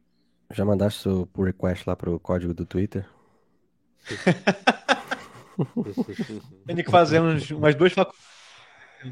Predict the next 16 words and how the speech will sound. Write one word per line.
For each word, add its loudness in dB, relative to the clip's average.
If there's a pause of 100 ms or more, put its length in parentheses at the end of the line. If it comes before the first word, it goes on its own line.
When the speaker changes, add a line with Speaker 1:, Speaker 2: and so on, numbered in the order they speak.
(560)
Speaker 1:
<laughs> -6 (500)
Pra 2
quem 4
não, 8
não 6
acompanhou 6
isso 2
aí, 4
o, 0
o -8
Twitter 0
abriu 0
o, -6
o -12
código -6
do, -6